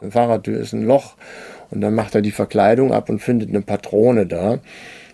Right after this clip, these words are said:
Und dann fährt er zur Polizei und dann sagen die ihm, ja, das ist eine sowjetische Patrone, die üben da manchmal und ballern da rum. Und offenbar eben auch auf die Landstraße.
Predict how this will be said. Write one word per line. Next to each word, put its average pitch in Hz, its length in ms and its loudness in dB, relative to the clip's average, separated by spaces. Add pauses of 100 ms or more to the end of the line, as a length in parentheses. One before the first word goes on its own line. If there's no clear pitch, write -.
(180)
Und 107 180 -2
dann 107 180 2
fährt - 220 0
er 110 100 0
zur 104 180 0
Polizei 107 800 2
und 110 300 -2
dann 110 140 2
sagen 110 240 0
die 110 60 0
ihm, 107 80 2
ja, 110 120 2
das 104 120 -2
ist - 60 -10
eine 104 120 -2
sowjetische 101 580 -4
Patrone, 98 680 -4
die 107 120 -6
üben 123 280 -2
da 98 120 0
manchmal 87 440 -6
und 113 180 -6
ballern 101 320 0
da 95 100 0
rum. 110 380 -4 (720)
Und 113 140 -4
offenbar 123 440 2
eben 127 160 0
auch 123 120 2
auf 127 100 -4
die 139 80 0
Landstraße. 139 880 0